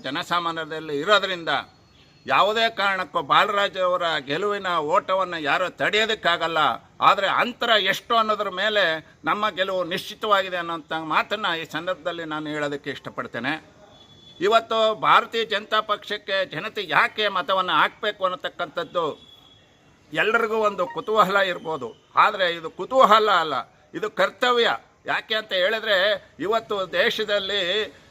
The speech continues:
ವಿಶ್ವಮಾನ್ಯವನ್ನು ಗಳಿಸಿರ್ತಕ್ಕಂಥ ಸನ್ಮಾನ್ಯ ಮೋದಿಯವರ ಆಡಳಿತ ನಮ್ಮೆಲ್ಲರ ಕಣ್ಣು ಮುಂದೆ ಇದೆ. ಈ ದೇಶದಲ್ಲಿ ಆರ್ಟಿಕಲ್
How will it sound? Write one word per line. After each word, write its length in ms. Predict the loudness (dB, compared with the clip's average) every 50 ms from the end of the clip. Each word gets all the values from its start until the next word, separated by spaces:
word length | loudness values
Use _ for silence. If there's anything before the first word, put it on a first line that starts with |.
| -14 -8 -6
ವಿಶ್ವಮಾನ್ಯವನ್ನು 880 | -6 -6 -4 -2 0 0 2 2 2 2 0 0 -2 -2 0 0 -2 -2 0 0
ಗಳಿಸಿರ್ತಕ್ಕಂಥ 720 | 0 0 0 -2 -2 -2 -6 -6 -6 -6 -8 -6 -4 -2 0 0 0 0 -2
ಸನ್ಮಾನ್ಯ 380 | -4 -4 -2 0 0 0 -2 -4 -2
ಮೋದಿಯವರ 440 | 0 2 2 4 4 4 4 4 4 4 4 2
ಆಡಳಿತ 340 | 2 2 0 -2 -2 0 2 2 4 4 4 4 2 -2 -8 -12 -8
ನಮ್ಮೆಲ್ಲರ 480 | -6 -4 -2 -2 2 4 4 4 4 2 0 -4
ಕಣ್ಣು 180 | -6 -6 -6 -8 -8
ಮುಂದೆ 200 | -8 -6 -4 -4 -4 -4
ಇದೆ. 120 | -4 -8 -10 -14 -20 -20 -20 -20 _ -14 -10 -8 -8
ಈ 20 | -4 0 2
ದೇಶದಲ್ಲಿ 540 | 2 2 2 0 -4 -4 -2 -2 0 0 0 0 -2 -6 -12 -8 0 2 4 4
ಆರ್ಟಿಕಲ್ 420 | 4 2 -4 -4 -2 -2 -2